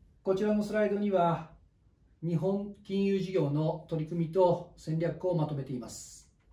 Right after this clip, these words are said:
日本保証では三千億円の保証残高を目指し、そのための種まきを続けていると説明してきましたが、徐々に芽が出て、えー、きつつあると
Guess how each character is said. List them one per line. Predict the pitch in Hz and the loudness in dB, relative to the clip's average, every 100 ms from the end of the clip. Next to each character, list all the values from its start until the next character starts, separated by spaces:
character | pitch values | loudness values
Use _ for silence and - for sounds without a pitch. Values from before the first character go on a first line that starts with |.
| _ _ _ _ _ _ _ - _ _ _ _ _ _ _ | _ _ _ _ _ _ _ -20 _ _ _ _ _ _ _
日 | 165 165 | -4 0
本 | 226 214 | 0 0
保 | 214 | -2
証 | 214 208 | -2 0
で | 156 | 0
は | 156 170 165 - - _ | 2 2 2 -2 -18 _
三 | - 170 202 196 | -12 -6 -4 -2
千 | 214 | 0
億 | 214 - | -2 -2
円 | 214 208 | -2 -2
の | 208 | -4
保 | 202 | -6
証 | 185 208 196 | -2 0 0
残 | 202 196 | -2 -2
高 | 165 165 | -2 -2
を | 139 | -2
目 | 131 | -2
指 | 139 | -4
し、 | - - - - _ _ _ _ _ _ - - | -4 -8 -16 -20 _ _ _ _ _ _ -20 -12
そ | 175 | -6
の | 196 | -4
た | 208 | -2
め | 202 | -2
の | 196 | -2
種 | 139 160 175 | -2 0 0
ま | 196 | -2
き | 196 190 | 0 0
を | - - | 0 -4
続 | 156 156 | -8 -6
け | 170 | -4
て | 170 | 0
い | 165 | 0
る | 143 | -2
と | - - _ _ _ | -8 -18 _ _ _
説 | 160 156 175 | -12 -8 -4
明 | 165 | -4
し | - | -4
て | 151 | -4
き | |
ま | 170 | -2
し | 165 | -2
た | 147 131 | -4 -2
が、 | 147 139 - _ _ _ _ - | -2 -2 -10 _ _ _ _ -8
徐 | 170 220 | -2 0
々 | 190 | 2
に | 156 - - - | 0 -2 -12 -6
芽 | 180 | 0
が | 175 151 - | 0 0 0
出 | 165 | -2
て、 | 160 156 143 - | 0 -2 -2 -6
え | 135 127 | -10 -10
ー、 | |
き | - - | -14 -18
つ | |
つ | - 180 | -6 -2
あ | 160 | 0
る | |
と | 151 | -2